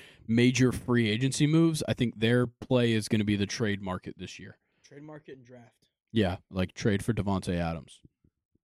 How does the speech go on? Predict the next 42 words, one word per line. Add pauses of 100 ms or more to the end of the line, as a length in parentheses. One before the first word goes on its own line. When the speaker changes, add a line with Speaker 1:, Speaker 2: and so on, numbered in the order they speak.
(140)
Speaker 2:
Mm. (400)
Speaker 1:
<laughs> (180)
Speaker 2:
I (1600)
don't
know
about
that. (360)
Speaker 1:
We'll
see. (380)
Uh,
new
coach,
new
direction.
The
Raiders,
I
don't (200)
care
what
they
do
with
coach, (160)
with
the
coach
because
Aiden
O'Connell's
their
quarterback. (200)
Speaker 2:
Yeah,
and
Josh
Jacobs
is
leaving. (760)
Speaker 1:
Yeah,
and
he's
not